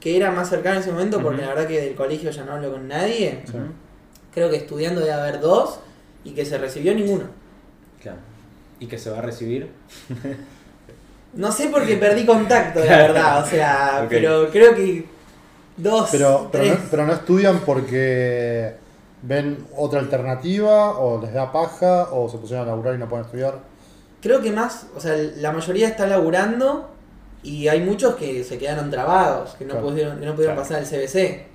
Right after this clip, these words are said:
Speaker 3: Claro.
Speaker 2: Claro.
Speaker 1: Eh, sí, mucho, mucho que está trabado, mucho que quizás empezó carrera, dejó, empezó otra, dejó.
Speaker 3: Ujú.
Speaker 1: Esa la tiraron muchos.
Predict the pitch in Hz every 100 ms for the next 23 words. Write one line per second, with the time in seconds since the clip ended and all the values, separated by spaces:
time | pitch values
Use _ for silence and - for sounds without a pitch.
0 | - - 110 - - - - _ - -
1 | - - - 90 87 139 131 127 127 127
2 | 123 117 - 208 151 175 190 185 196 208
3 | 165 180 170 160 190 208 214 208 202 202
4 | 208 165 160 190 202 - - - - 165
5 | 156 151 185 180 180 196 196 180 160 -
6 | 190 180 156 175 175 175 151 147 175 185
7 | 185 185 - 131 165 226 175 190 156 160
8 | 160 156 156 147